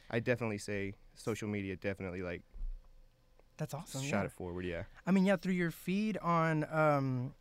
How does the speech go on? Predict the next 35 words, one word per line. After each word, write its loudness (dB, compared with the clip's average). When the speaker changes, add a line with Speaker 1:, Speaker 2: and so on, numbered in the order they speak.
Speaker 2:
on 2
your 4
Instagram, 2
I 2
see -2
there's 2
a 2
lot 4
of, 0
like, -2
a -2
Japanese 0
Speaker 1:
Yeah, -14
Speaker 2:
style, 4
Speaker 1:
love 4
Speaker 2:
a 2
Speaker 1:
it. 4
Speaker 2:
lot 6
of 0
traditional, 2
Speaker 1:
Mm-hmm. -4
Speaker 2:
um, 4
even, 2
like, 0
the 0
mix 2
of 2
the 0
two. 2
So -2
that, -2
that's 0
awesome. 0
Speaker 1:
Yeah. -12
Speaker 2:
Uh, 4